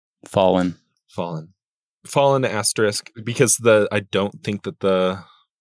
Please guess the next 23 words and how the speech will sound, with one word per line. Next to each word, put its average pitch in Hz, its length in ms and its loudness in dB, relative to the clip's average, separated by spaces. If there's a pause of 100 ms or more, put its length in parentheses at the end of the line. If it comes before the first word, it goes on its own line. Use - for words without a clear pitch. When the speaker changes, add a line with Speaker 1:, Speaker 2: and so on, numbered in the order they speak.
(260)
Speaker 2:
Malacand-, 95 580 -2
the 98 120 0
Oyars 95 440 2
of 131 100 -2
Malacandra 117 680 -4
protected - 840 -6 (1300)
his 85 520 -4 (180)
now 104 560 -2
from 87 300 -6
being 82 380 -6
corrupted 92 840 -6
in 85 200 -6
their 80 160 -8
thoughts, - 640 0 (300)
from 90 260 -4
learning 120 580 -2 (440)
about 101 540 0
death, 87 380 -6
but - 140 -6
not 92 220 -6
having 85 300 -6
the 80 80 -8
courage 80 680 -8